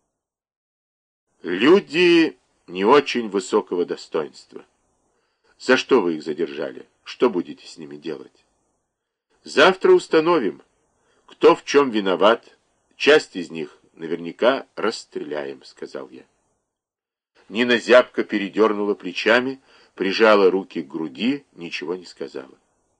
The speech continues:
«Это необходимо, Нина», — добавил я. «Я знаю. Когда ты приехала в Москву?»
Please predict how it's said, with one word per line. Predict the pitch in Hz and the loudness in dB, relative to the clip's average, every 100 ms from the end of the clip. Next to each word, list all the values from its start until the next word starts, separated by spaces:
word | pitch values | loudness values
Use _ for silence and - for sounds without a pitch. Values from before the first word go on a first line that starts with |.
| _ _ _ _ _ _ | _ _ _ _ _ _
«Это | 107 123 - 113 | 2 2 2 -2
необходимо, | 107 110 104 - 95 78 80 69 69 | 0 -2 -2 -4 -4 -4 -12 -16 -20
Нина», — | 71 69 - | -20 -20 -16
добавил | 82 73 69 65 64 | -12 -12 -14 -18 -20
я. | 67 - _ _ _ _ _ _ _ _ _ | -20 -20 _ _ _ _ _ _ _ _ _
«Я | 80 117 | -2 0
знаю. | 113 85 76 62 _ _ _ _ _ _ _ _ _ _ _ _ _ | 0 -8 -12 -12 _ _ _ _ _ _ _ _ _ _ _ _ _
Когда | 127 113 175 | 0 2 0
ты | 180 | 0
приехала | 185 175 160 147 - 95 | -4 -4 -2 -4 -2 -4
в | 82 | -6
Москву?» | 107 - _ 76 | -12 -14 _ -18